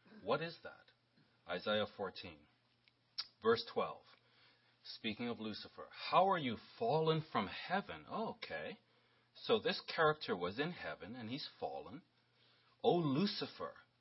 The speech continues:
bringer of light." This was a powerful being that has fallen from heaven. "Son of the morning, how are you cut down to the ground,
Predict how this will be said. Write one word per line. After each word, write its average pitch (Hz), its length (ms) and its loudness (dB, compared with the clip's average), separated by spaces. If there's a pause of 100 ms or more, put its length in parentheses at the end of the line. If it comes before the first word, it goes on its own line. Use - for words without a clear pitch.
(320)
bringer 156 340 2
of 120 100 0 (120)
light." 147 320 6 (160)
This - 180 -14
was 92 140 -10
a - 120 -4 (200)
powerful 147 580 2
being 160 360 -4 (680)
that 80 120 -4
has 95 160 -8 (100)
fallen 135 300 0
from 135 200 -4
heaven. 156 320 -6 (760)
"Son 151 160 2
of 151 140 -2
the 123 80 0
morning, 131 640 0 (1400)
how 220 540 2 (100)
are 117 100 4
you 110 300 0
cut - 240 -2 (120)
down 139 340 0
to 117 140 -6
the - 200 -14
ground, 139 440 -4